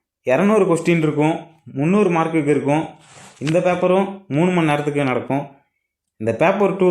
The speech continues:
வந்து கண்டிப்பா கம்ப்யூட்டர் பேஸ்டு டெஸ்ட் தான் இருக்கும்னு சொல்லிட்டு சொல்லியிருக்காங்க.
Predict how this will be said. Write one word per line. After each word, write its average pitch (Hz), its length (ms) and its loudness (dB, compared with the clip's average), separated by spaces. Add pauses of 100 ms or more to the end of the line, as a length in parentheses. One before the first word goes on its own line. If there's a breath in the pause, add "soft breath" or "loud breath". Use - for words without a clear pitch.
வந்து 160 200 2 (120)
கண்டிப்பா 170 380 0 (240)
கம்ப்யூட்டர் 165 460 2
பேஸ்டு 160 340 2
டெஸ்ட் 139 200 -4 (120)
தான் 147 120 0
இருக்கும்னு 135 280 -4
சொல்லிட்டு 123 260 -6
சொல்லியிருக்காங்க. 123 440 -2